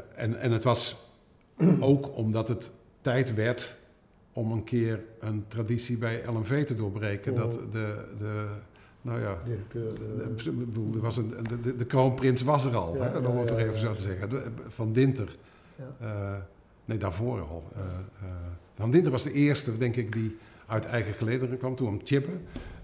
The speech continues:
Speaker 1: eh, toen kwam ik, toen kwam André van der Zanden.
Speaker 2: Ja.
Speaker 1: En, en nu pas, eh, met, eh, e-, eerst E Z en toen, eh, nu, eh, Jan Kees Goed.
Speaker 2: Jan Kees Goed.
Speaker 1: Eh.
Speaker 2: En, eh, nog even over de, de, die, dat,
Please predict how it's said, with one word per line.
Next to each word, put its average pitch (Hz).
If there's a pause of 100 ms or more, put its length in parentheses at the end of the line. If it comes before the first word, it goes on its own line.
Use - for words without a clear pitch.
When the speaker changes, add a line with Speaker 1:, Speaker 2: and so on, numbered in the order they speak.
Speaker 1:
eh, 104
toen 98
kwam 113
ik, 156
toen - (100)
kwam 98
André 107
van 127
der 98
Zanden. 139 (160)
Speaker 2:
Ja. 127
Speaker 1:
En, 110
en 113
nu 135
pas, 95
eh, 113 (140)
met, 107
eh, 104
e-, 107
eerst 101
E 98
Z 98
en 101
toen, 98
eh, 98 (600)
nu, 110
eh, 95
Jan 92
Kees -
Goed. 120
Speaker 2:
Jan 110
Kees 101
Goed. -
Speaker 1:
Eh. 90
Speaker 2:
En, 180
eh, 233
nog 202 (140)
even 185
over 156
de, 147
de, 139
die, 127 (340)
dat, 135